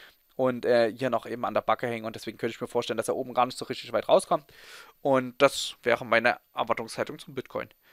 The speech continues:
für zweitausendvierundzwanzig. Ja, mehr habe ich damit eigentlich so nicht mitzugeben. Denkt dran, das ist nur eine charttechnische Analyse, es ist nur eine Meinungs-, eine Erwartungshaltung. Es gibt keine Garantie davon, dass es gut klappt, auch wenn es die letzten Jahre teilweise immer gut geklappt hat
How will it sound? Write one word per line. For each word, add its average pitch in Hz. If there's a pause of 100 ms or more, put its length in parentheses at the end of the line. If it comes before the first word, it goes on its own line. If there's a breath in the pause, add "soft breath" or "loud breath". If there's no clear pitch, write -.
(220)
für 127
zweitausendvierundzwanzig. 127 (1300 soft breath)
Ja, 160 (380)
mehr 185
habe 226
ich -
damit 226
eigentlich 196
so 170
nicht 214
mitzugeben. 151 (480 loud breath)
Denkt 220
dran, 277
das -
ist -
nur 208
eine 190
charttechnische 170
Analyse, 175
es 247
ist -
nur 185
eine 165
Meinungs-, 208
eine 143
Erwartungshaltung. 196
Es -
gibt -
keine 143
Garantie 143
davon, 143
dass 139
es - (340)
gut -
klappt, -
auch 143
wenn 151
es -
die 156
letzten 156
Jahre 143
teilweise 139
immer 127
gut -
geklappt 185
hat 170